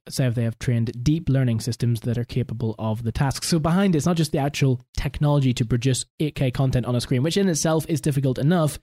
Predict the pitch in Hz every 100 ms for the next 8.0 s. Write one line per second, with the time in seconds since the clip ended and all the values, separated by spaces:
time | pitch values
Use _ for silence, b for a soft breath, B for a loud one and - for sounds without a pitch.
0 | _ 156 156 151 143 139 131 - 147 147
1 | - 131 139 131 120 113 - 127 135 123
2 | 117 113 - 151 143 120 117 123 - 139
3 | 131 160 123 110 143 147 113 123 110 -
4 | 127 147 - - 117 113 - _ 151 156
5 | 131 123 113 107 143 139 120 - 175 160
6 | 156 156 _ 120 117 117 _ - 120 -
7 | 139 135 123 - 127 139 123 113 117